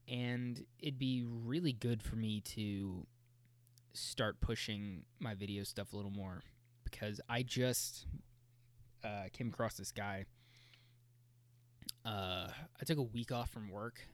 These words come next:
and I got, my first day back was on Tuesday. It's Friday night right now. Um, so it was a few days ago.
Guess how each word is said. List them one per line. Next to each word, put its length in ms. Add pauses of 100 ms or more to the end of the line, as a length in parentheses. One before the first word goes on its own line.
and 100
I 80
got, 300 (560)
my 180
first 320
day 120
back 380 (120)
was 140
on 720
Tuesday. 760
It's 480 (540)
Friday 500
night 420 (160)
right 180
now. 300 (1120)
Um, 300 (960)
so 160
it 20
was 80
a 40
few 180
days 260
ago. 160